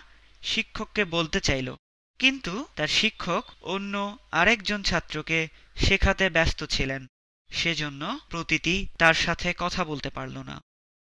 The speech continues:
সেই রাতে প্রতীতি ও তার এক বন্ধু ক্যাম্পিংয়ে গেল। প্রতীতির বন্ধুও ঘোড়ায় চড়া শিখছিল, তাই সে প্রতীতির কাছে তার ঘোড়া চড়া কেমন যাচ্ছে জানতে চাইল। প্রতীতি তাকে বলল, "আজকে আমি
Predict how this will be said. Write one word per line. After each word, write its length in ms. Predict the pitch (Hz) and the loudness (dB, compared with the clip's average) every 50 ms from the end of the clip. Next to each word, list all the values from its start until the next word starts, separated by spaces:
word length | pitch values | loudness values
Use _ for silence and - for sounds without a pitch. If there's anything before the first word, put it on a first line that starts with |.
| _ _ | _ _
সেই 340 | - - - - 156 151 143 | -4 -2 0 0 0 2 2
রাতে 440 | 147 143 - - 143 143 160 214 240 - | 2 0 0 0 0 0 0 0 -4 -6
প্রতীতি 560 | - 170 175 175 - 185 - - 220 254 294 330 - - | -8 -10 -8 -2 -2 -2 -2 0 0 -2 -2 -2 -8 -12
ও 100 | - 147 | -14 -10
তার 200 | - - 139 139 | -6 -4 -4 -4
এক 180 | 143 135 135 135 | -4 -6 -6 -6
বন্ধু 480 | 185 220 233 247 208 170 190 247 381 - - - - | -6 -6 -6 -6 -6 -4 -4 -6 -6 -10 -16 -4 0
ক্যাম্পিংয়ে 500 | 190 208 226 214 196 190 165 151 147 143 | 2 2 2 2 0 -2 0 0 0 0
গেল। 180 | 131 110 107 - - _ _ _ _ _ _ _ _ | 0 -2 -4 -6 -10 _ _ _ _ _ _ _ _
প্রতীতির 400 | - 139 143 - 143 - 180 175 | -14 -12 -12 -12 -6 -4 -4 -4
বন্ধুও 640 | 160 160 175 196 208 202 208 220 190 175 220 285 330 - - | -4 -6 -6 -6 -6 -4 -4 -2 -2 -2 -2 -4 -6 -12 -16
ঘোড়ায় 360 | 131 135 151 175 190 208 214 | -12 -8 -2 2 4 4 4
চড়া 400 | 208 - - - 151 147 147 143 | 2 0 -2 -2 -2 0 0 -2
শিখছিল, 580 | 147 - - 226 - - - - 160 139 131 113 135 - _ _ _ _ _ _ _ | 0 0 -2 -2 -2 6 6 6 8 6 4 -4 -8 -16 _ _ _ _ _ _ _
তাই 220 | 147 147 147 151 | 2 4 4 4
সে 320 | 147 - 147 139 143 175 247 - | 4 2 4 4 2 2 0 -4
প্রতীতির 440 | - 170 - - 220 - 240 240 220 | -8 -6 -4 -4 0 2 2 2 4
কাছে 480 | - 170 151 - - - 165 165 165 165 - - - - | 4 2 8 8 8 8 8 6 0 -4 -10 -18 -12 -6
তার 200 | - 151 147 147 | -4 -2 -2 -4
ঘোড়া 360 | 147 139 151 180 214 240 247 | -6 -8 -6 -2 0 0 0
চড়া 320 | 233 - 202 190 185 185 175 | 0 0 0 2 2 2 2
কেমন 340 | - 165 156 160 185 196 | 2 0 0 0 -2 -4
যাচ্ছে 480 | 180 165 151 - - - - 185 220 247 - - | -4 -4 -6 -2 4 6 6 6 6 2 -2 -8
জানতে 380 | - - 151 147 147 139 - 147 | -8 -6 -4 -4 -4 -4 -4 -2
চাইল। 360 | - - 135 127 107 101 104 107 - _ _ _ _ _ _ _ _ _ | -2 -2 -2 -4 -8 -10 -14 -16 -18 _ _ _ _ _ _ _ _ _
প্রতীতি 400 | - 160 165 - 226 220 226 202 | -12 -10 -8 -6 -4 -4 -2 2
তাকে 280 | - 156 147 - 147 139 | 2 2 2 2 -2 -4
বলল, 440 | 131 143 143 143 139 143 156 214 302 - | -4 -8 -8 -8 -6 -6 -6 -6 -6 -2
"আজকে 400 | - 160 - - - - 233 233 | 0 0 4 4 4 6 6 4
আমি 340 | 220 190 170 175 220 269 | 4 2 0 0 -2 -2